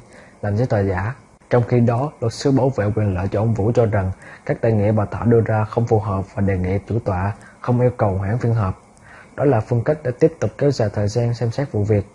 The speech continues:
không thể chấp nhận. Không phải người sáng lập, vì sao bà Thảo lại có tên trong danh sách cổ đông ban đầu của Trung Nguyên? Lý giải cho việc bà Thảo có tên trong danh sách cổ đông ngày đầu của tập đoàn, đại diện Trung Nguyên cho biết, Trung Nguyên thành lập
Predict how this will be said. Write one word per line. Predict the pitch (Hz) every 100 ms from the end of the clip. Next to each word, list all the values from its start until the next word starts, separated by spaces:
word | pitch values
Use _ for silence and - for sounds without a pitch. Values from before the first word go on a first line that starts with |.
| -
không | 127 120
thể | 104
chấp | - -
nhận. | 104 92 - - _ _ _ -
Không | - 156
phải | - 107
người | 135 120
sáng | - 135
lập, | 139 107 - _ _ _
vì | 117 117
sao | - 139
bà | 123 104
Thảo | - 87
lại | 135 110
có | 139
tên | 143 135 127
trong | 120 127 123
danh | 117
sách | 156 -
cổ | 107 113
đông | 123 120
ban | 120 120
đầu | 113 101
của | 110
Trung | 113 113
Nguyên? | 117 117 110 - - - _ -
Lý | 156
giải | 170 127 131
cho | 143
việc | 120 110 - - -
bà | 107
Thảo | - 110
có | 113 -
tên | 127 123
trong | 120
danh | 123 117
sách | 147 -
cổ | - 110
đông | 123 113 113
ngày | 107
đầu | 104
của | 101 123
tập | 107 -
đoàn, | 110 104 101 - - -
đại | - 107
diện | 104 104
Trung | 113
Nguyên | 117 117
cho | 113
biết, | 110 131 139 - - - -
Trung | 131
Nguyên | 131 131
thành | 127 107
lập | 104